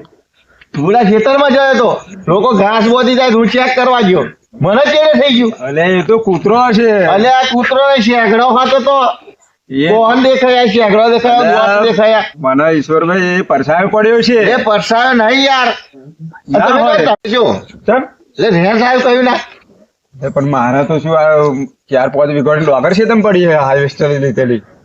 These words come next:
Speaker 1: એ ડોગર તો ભેંસ ના ખાઈ જાય, ભૂંડિયા ખાઈ જાય.
Speaker 2: લે, પણ આમાં વાતમાં કશું નહીં, તમારો પરસાયો કશોક પડ્યો છે, ધૂમકા
Speaker 1: અરે,
Speaker 2: ધૂમકાનો?
Speaker 1: પરસાયો નહીં પડ્યો યાર, મારા ઘાસ પડ્યું તું, હું જોયો છો.
Speaker 2: એવું એમ?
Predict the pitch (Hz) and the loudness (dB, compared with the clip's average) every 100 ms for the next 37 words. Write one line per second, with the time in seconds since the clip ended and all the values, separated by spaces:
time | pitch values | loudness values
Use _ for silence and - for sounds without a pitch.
0 | _ _ _ _ - 196 202 196 220 240 | _ _ _ _ -4 0 2 2 0 0
1 | 196 190 196 214 233 240 254 247 208 170 | 2 2 2 0 0 0 0 0 0 0
2 | 165 196 226 220 226 196 123 - - - | 2 0 0 0 2 0 -2 -8 -20 -10
3 | 131 156 175 190 190 185 156 156 180 175 | 0 2 2 2 0 0 2 0 0 0
4 | 160 185 185 175 175 180 196 226 - 160 | 0 0 0 0 0 0 0 0 -2 -2
5 | 175 170 139 156 170 165 160 - 165 190 | -2 -2 0 0 2 0 -4 -2 -2 2
6 | 220 214 175 160 233 269 - - - 233 | 2 0 0 0 2 0 0 0 0 0
7 | 277 269 269 277 294 294 277 262 - - | 0 0 0 0 2 2 2 0 -4 -12
8 | - - - - - 180 254 202 175 226 | -18 -18 -20 -6 -2 0 0 0 0 0
9 | 240 233 294 302 330 330 311 302 262 208 | -2 0 0 2 0 2 2 2 2 0
10 | 170 - - - 131 143 165 156 156 226 | -2 -6 -20 -20 -6 -2 0 0 2 0